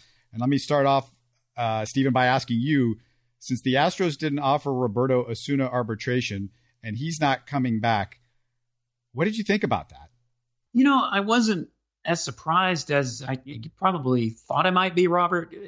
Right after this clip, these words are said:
Speaker 2: just because when you consider the fact that he's coming off an elbow injury that you don't even know how that's gonna play out. And, and I don't know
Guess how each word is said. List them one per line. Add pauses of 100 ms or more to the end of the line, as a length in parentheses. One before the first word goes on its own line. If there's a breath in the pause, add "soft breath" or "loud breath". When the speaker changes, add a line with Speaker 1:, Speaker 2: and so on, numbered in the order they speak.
Speaker 2:
just
because
when
you
consider
the
fact
that (340)
he's
coming
off
an
elbow
injury
that
you
don't
even
know
how
that's
gonna
play
out. (500)
And,
and
I
don't
know